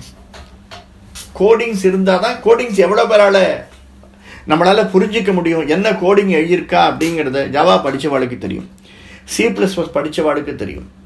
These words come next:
இல்லையா? என்ன கோடிங்ஸ் இருக்கு, அது எப்படி இருக்கு, என்ன பிராக்கெட்ல போடணும், எங்க கமா போடணும், எங்க ஸ்டாப் போடணும் அப்படின்னு அந்த கோடிங்ஸ் தெரிஞ்சவாளுக்கு தெரியும்.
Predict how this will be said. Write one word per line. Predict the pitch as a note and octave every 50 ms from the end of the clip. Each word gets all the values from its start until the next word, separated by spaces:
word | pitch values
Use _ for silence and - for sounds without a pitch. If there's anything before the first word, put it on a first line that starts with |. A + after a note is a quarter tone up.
| - - - - -
இல்லையா? | - E3 F3 F#3 G3+ G3
என்ன | E3+ C#3+ D#3+ F3+
கோடிங்ஸ் | F#3 F#3 D#3+ E3 E3 F3 E3+ D#3+ D#3
இருக்கு, | D3+ C3 B2+ B2+ F3
அது | F#3+ F#3+ E3
எப்படி | C3+ C3 C3 - F3
இருக்கு, | D#3+ D3 B2 A#2+ - D3+ D#3
என்ன | D3 C#3 D#3 F3
பிராக்கெட்ல | - C3+ C#3+ D#3 F3+ F3+ F#3 E3 D3 C#3
போடணும், | B2+ B2+ A#2+ A2+ A2 C3 D#3 D#3+ - - - - - - - - - - - - - - - - -
எங்க | A#2+ D3+ F3+ G3 G#3+ G#3+
கமா | - D#3 C3+ D#3 F3 F#3 F3 D#3+
போடணும், | D3+ C#3 C#3 D3 F3 G3 F#3
எங்க | D3+ D3 D#3+ E3
ஸ்டாப் | D#3+ - - C3+ C3+ C3+ - - B2
போடணும் | G#2+ G#2 - G2+ F#2+ F2+ - -
அப்படின்னு | - A#2+ G#2+ F#2+ F#2 F#2 F#2 - -
அந்த | - F#3+ G3+ G3 F3+ - -
கோடிங்ஸ் | F3 G3+ G#3+ A3+ A3+ G3 F#3+ F#3 D#3
தெரிஞ்சவாளுக்கு | - D3+ D3 D#3+ E3 E3 D#3+ D3+ C#3+ C#3+ D#3 F#3 F3+
தெரியும். | D#3 A2+ - - - -